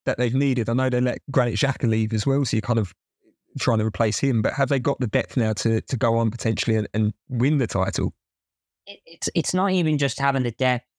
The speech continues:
Speaker 2: to win the title now. It's because they have to compete on more than one front. I think last season, because they were kind of surprise title challengers, people kind of was like, "Well, well,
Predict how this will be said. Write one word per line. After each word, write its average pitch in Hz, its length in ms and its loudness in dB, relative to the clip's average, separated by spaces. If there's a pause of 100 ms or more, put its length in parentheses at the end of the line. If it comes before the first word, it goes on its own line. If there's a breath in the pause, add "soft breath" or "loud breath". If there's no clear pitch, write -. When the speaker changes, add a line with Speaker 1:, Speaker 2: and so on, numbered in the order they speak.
Speaker 2:
to 131 100 0
win 123 220 2
the 117 80 0
title 135 400 0
now. 110 220 2
It's 104 200 -2
because 139 300 -2
they 143 120 2
have 123 260 -2
to - 80 -4
compete 120 440 -2
on 117 80 0
more 113 220 2
than 104 100 0
one 104 220 0
front. 131 360 -2 (220)
I 120 80 -2
think 139 320 0 (520)
last 143 280 0
season, 127 480 0
because 143 380 -2
they 143 140 0
were 131 120 0
kind 123 300 -2
of 113 80 0
surprise 120 600 -2
title 117 320 0
challengers, 95 560 0
people 117 320 -2
kind 117 240 0
of 110 140 2
was 110 160 -2
like, 107 200 0
"Well, 110 240 0
well, 101 320 -2